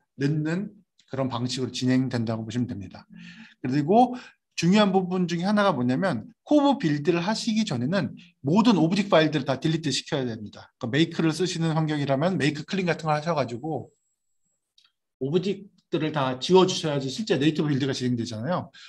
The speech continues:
오브젝트들이 남아있게 되면 네이티브 빌드가 아마 진행이 안 될 텐데 네이티브 빌드가 진행이 안 되게 되면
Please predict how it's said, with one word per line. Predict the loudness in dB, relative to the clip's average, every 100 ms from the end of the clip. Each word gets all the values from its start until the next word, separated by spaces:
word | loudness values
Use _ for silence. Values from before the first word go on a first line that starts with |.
| -4
오브젝트들이 | 0 0 0 2 4
남아있게 | 4 4 4 2 0
되면 | 0 0 -2
네이티브 | 2 0 0 -2
빌드가 | -2 -2 -2 0
아마 | -2
진행이 | -2 -2 0
안 | -2
될 | -4
텐데 | -4 -2 -2 -4 -12 _
네이티브 | 4 4 4 0 2
빌드가 | 0 0 -2
진행이 | -2 -2 -2
안 | -2 -2
되게 | -2 -2
되면 | -2 -2 -2